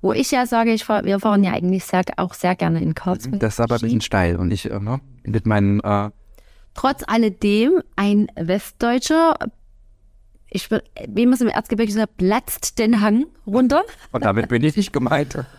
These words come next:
Speaker 1: Und damit bist du gemeint, definitiv. Das hat man ja auch nicht alle Tage. Also ja, es ist halt einfach so, im, finde ich schon, vor allem im Erzgebirge, ah, sicherlich auch im Vogtland oder Ka-, ja, schon wieder im Vogtland eher nicht so.
Speaker 2: Ja, aber beim
Speaker 1: Du,
Speaker 2: Erzgebirge.
Speaker 1: ma-, ma-, man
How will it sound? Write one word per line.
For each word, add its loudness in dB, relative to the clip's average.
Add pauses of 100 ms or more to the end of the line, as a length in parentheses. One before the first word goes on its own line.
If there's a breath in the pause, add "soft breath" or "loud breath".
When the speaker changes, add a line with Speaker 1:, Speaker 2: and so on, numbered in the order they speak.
(240 soft breath)
Speaker 1:
Und 2
damit 2
bist -4
du 0
gemeint, 0
definitiv. 0
Das -6
hat -2
man 4
ja 0
auch 4
nicht 0
alle -2
Tage. -2
Also 0 (120)
ja, 4
es -4
ist -6
halt 2
einfach 0
so, 2 (480 soft breath)
im, 0 (1120)
finde 4
ich -2
schon, 2
vor 0
allem 4
im 2
Erzgebirge, 0
ah, -4
sicherlich -2
auch 0
im 0
Vogtland -2
oder -2
Ka-, -8
ja, 4
schon 2
wieder 4
im -4
Vogtland -2
eher 0
nicht 0
so. 2
Speaker 2:
Ja, 0
aber 0
beim 2
Speaker 1:
Du, 0
Speaker 2:
Erzgebirge. -2
Speaker 1:
ma-, 2
ma-, 2
man 2